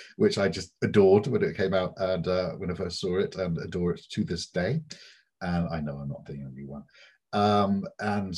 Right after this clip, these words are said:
you know, just the look of the Lacertians, okay, they're a bit clean, but, uh, that was always the problem, wasn't it? But, um, you know, just, just wafting about as they were.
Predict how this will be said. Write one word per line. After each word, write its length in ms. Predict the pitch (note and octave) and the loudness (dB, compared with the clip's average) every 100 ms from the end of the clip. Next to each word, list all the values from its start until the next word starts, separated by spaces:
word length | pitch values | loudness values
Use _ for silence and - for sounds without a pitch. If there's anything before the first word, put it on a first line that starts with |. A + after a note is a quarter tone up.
| - | -4
you 80 | C#3+ | -2
know, 80 | |
just 180 | A#2 C#3 | 0 2
the 80 | C#3+ | 4
look 160 | B2 A2+ | 4 4
of 80 | |
the 80 | G#2 | 2
Lacertians, 1040 | G#2+ - G2+ G2+ - G2 F#2 F2 - - G#3 | 0 2 0 0 0 -2 -2 -4 -4 0 4
okay, 320 | G#3 G3+ E3+ | 4 4 4
they're 160 | C#3 | 6
a 40 | C3 | 6
bit 180 | B2+ - | 2 -2
clean, 600 | - G2+ F#2 F2 F2+ E2+ | -4 -2 0 0 0 0
but, 260 | - - - - | 0 -2 -4 -4
uh, 60 | F#2+ | -2
that 140 | F2+ | -2
was 100 | D#2+ | -4
always 220 | - - - | -6 -10 -12
the 80 | |
problem, 360 | - E2 D#2+ E2+ | -10 -8 -4 -4
wasn't 260 | D#2+ - D#2 | -4 -4 -6
it? 160 | D#2 - | -8 -10
But, 340 | E2+ - F2 | -12 -8 -2
um, 220 | E2+ E2+ - | -2 -2 -6
you 120 | G#2 | -4
know, 160 | E2 D#2 | -2 -2
just, 320 | - - - | -6 -14 -14
just 140 | - - | -16 -6
wafting 420 | E2+ F#2+ - F#2+ | -4 -4 -6 -6
about 300 | E2+ E2 E2+ | -2 -2 -2
as 100 | - - | -6 -6
they 80 | |
were. 420 | F2 D2+ E2 E2 | -4 0 0 0